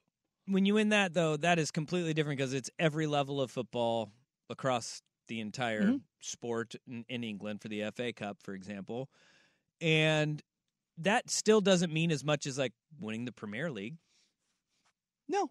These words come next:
Speaker 2: but it,
Speaker 1: But
Speaker 2: it's
Speaker 1: in that, and that's the thing, is that it's like
Speaker 2: It's, it's never gonna be that, but it's gonna have more, I think in the, w-, twenty years from now, it will have more meaning.
Speaker 1: But I don't know, you're gonna have to have some tangible, like, if you win this success in,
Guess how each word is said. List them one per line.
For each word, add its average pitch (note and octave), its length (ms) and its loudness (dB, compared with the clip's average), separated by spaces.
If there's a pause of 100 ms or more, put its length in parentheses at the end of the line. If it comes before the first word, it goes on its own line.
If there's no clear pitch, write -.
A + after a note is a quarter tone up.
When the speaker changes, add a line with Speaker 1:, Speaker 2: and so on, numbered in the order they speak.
Speaker 2:
but G3+ 180 4
it, G3+ 220 8
Speaker 1:
But G3+ 100 10
Speaker 2:
it's G#3 100 4
Speaker 1:
in G#3 100 6
that, G#3+ 220 6
and G3+ 120 4
that's A#3+ 220 6
the G3+ 80 -2
thing, G#3 280 6
is D3 120 0
that D3 160 4
it's C#3+ 160 -4
like D3 340 4
Speaker 2:
It's, B3 220 0
it's B3+ 180 4
never D4 220 8
gonna C4 140 6
be A#3 140 6
that, F#3+ 280 8
but F3+ 100 8
it's F#3 120 4
gonna A#3 200 6
have F#3 220 4
more, D#3+ 240 -4
I E3+ 80 2
think F#3+ 180 2
in F3 60 0
the, D#3 160 -4
w-, E3 240 -8 (180)
twenty G3+ 240 0
years E3+ 160 4
from D#3 100 -4
now, D3 100 -2
it D3 120 -2
will C#3+ 200 -4
have B2+ 160 -10
more A2+ 180 -8
meaning. F2 260 -16 (520)
Speaker 1:
But E3+ 240 4
I F#3 80 8
don't F#3 440 4
know, D#3+ 420 0 (440)
you're E3+ 240 0
gonna G#3+ 260 4
have F3+ 280 2
to E3 80 2
have D3 280 0
some C3 240 -6 (160)
tangible, C3+ 880 -2
like, A#2 360 -4 (120)
if - 160 -12
you C#3 160 -2
win E3 240 4
this D#3+ 260 4
success - 960 -2
in, C3 300 -4